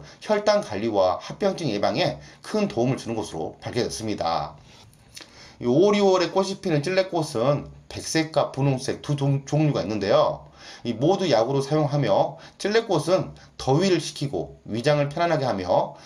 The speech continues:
출혈을 먹게 하는 등의 효능을 내는 성분이 들어 있습니다. 함학에서는 찔레꽃을 장미화라하여 꽃을 잘 말려 다려 먹으면 갈증을 해소하고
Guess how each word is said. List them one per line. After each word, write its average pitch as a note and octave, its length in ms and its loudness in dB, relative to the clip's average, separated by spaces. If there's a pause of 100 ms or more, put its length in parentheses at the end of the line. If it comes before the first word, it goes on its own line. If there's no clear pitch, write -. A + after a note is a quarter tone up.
(180)
출혈을 G#3+ 360 0
먹게 A2+ 260 0
하는 B2 160 0
등의 G2+ 180 -2
효능을 C3+ 220 0
내는 G#2 360 -2
성분이 D#3 400 -4
들어 G#2 120 -4
있습니다. E2 760 -2 (880)
함학에서는 F3 880 2
찔레꽃을 F3 760 -2 (140)
장미화라하여 C#3 1300 2 (300)
꽃을 G3 380 2
잘 C#3 280 0
말려 A2 280 2
다려 A2+ 180 -4
먹으면 A2 520 0 (360)
갈증을 D#3+ 520 0
해소하고 A2+ 680 -2